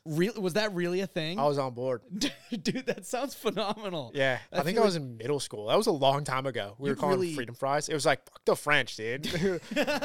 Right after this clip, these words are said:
Speaker 2: Fuck that, dude. They even get mad at us and we call them French fries.
Speaker 1: <laughs>
Speaker 2: Freedom fries. That's, that's our thing.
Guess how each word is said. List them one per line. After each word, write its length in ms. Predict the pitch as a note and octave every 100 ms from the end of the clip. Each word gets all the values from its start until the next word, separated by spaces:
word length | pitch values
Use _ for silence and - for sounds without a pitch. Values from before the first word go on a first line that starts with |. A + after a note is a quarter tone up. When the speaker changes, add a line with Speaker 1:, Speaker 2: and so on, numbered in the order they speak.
| C#4+ D4+ -
Speaker 2:
Fuck 360 | G#3+ G#3 G3+
that, 440 | F#3+ E3+ F3 E3+ E3
dude. 240 | F3+ F3+
They 140 | F3+ G#3
even 120 | G3
get 120 | F3+
mad 240 | E3+ F3+
at 60 | F3
us 100 | F3
and 60 | F3
we 60 | E3
call 220 | F3+ D#3+
them 80 | C#3+
French 260 | D#3+ D#3+
fries. 480 | - D3+ C#3+ C3 - _ _ _ -
Speaker 1:
<laughs> 440 | - - D4 C#4 B3+
Speaker 2:
Freedom 460 | F3+ G3+ G#3+ F#3+
fries. 440 | D3+ E3+ D3+ C#3+ C3
That's, 200 | F3 D3
that's 280 | E3 F3+
our 220 | F#3+ F#3+ F3+
thing. 260 | E3+ C#3+